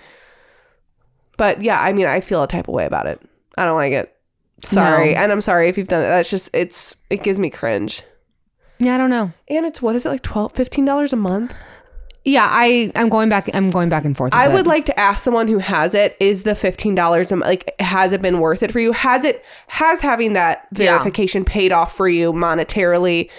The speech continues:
Speaker 1: by being able to communicate with, like, more brands or, like, have more clout or whatever? 'Cause that, there's, that's such a big part of influencing.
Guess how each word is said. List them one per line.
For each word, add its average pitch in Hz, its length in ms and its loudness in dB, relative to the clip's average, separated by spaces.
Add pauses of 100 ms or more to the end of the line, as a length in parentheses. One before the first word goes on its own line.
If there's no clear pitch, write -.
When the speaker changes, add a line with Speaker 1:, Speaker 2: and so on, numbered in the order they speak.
(260)
Speaker 1:
by 190 160 2
being 170 240 0
able 160 160 0
to 151 220 -4
communicate 170 720 -2
with, 165 120 0
like, 170 80 -2
more 165 200 0
brands 156 360 0
or, 156 40 0
like, 160 200 -2
have - 240 -4
more 156 160 -2
clout - 400 -2
or - 80 0
whatever? 156 220 0
'Cause 185 140 -4
that, 175 160 -2
there's, 190 240 -4 (120)
that's - 220 -2
such 185 200 -4
a 165 80 0 (200)
big 165 220 -2
part 147 280 -2
of 117 280 -2 (440)
influencing. 151 680 -2